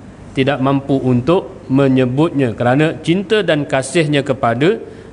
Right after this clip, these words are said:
Nabi sallallahu alaihi wasallam. Baik, tuan-tuan yang dirahmati Allah sekalian, itu kisah Bilal. Maknanya disebut juga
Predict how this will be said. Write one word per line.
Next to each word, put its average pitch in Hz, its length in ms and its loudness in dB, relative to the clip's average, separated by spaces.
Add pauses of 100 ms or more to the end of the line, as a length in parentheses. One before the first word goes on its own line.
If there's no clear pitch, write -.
Nabi 120 320 2
sallallahu 123 640 0
alaihi 123 720 2
wasallam. 104 560 -2 (340)
Baik, 139 160 0
tuan-tuan 175 300 0
yang 175 140 0
dirahmati 139 440 -2
Allah 127 220 0
sekalian, 113 380 -4
itu 196 120 0
kisah 151 320 0
Bilal. 123 280 2
Maknanya 127 360 2
disebut 208 640 -2
juga 160 300 0